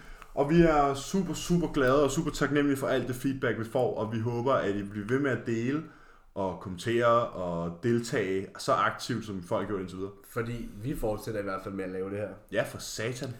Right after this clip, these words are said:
Speaker 1: Nu begynder det snart at blive rigtig spicy, og vi skal til at lave rigtige prep series.
Speaker 2: Åh, ja.
Speaker 1: Ja.
Speaker 2: Ja,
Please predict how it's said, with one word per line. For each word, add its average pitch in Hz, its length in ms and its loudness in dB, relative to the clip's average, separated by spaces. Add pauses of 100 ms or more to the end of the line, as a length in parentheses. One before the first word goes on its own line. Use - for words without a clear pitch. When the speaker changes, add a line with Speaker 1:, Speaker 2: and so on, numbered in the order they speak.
(360)
Speaker 1:
Nu 127 80 0
begynder 156 220 6
det 117 80 2
snart 120 120 6
at 117 120 4
blive 113 120 0
rigtig 123 160 0
spicy, 107 400 0
og 113 100 2
vi - 40 -6
skal - 140 -14
til 117 80 -4
at 107 80 0
lave 92 220 0
rigtige 101 460 -2
prep 123 240 2
series. 107 800 0
Speaker 2:
Åh, 113 220 2
ja. 101 580 -4
Speaker 1:
Ja. 95 40 2
Speaker 2:
Ja, 95 340 -4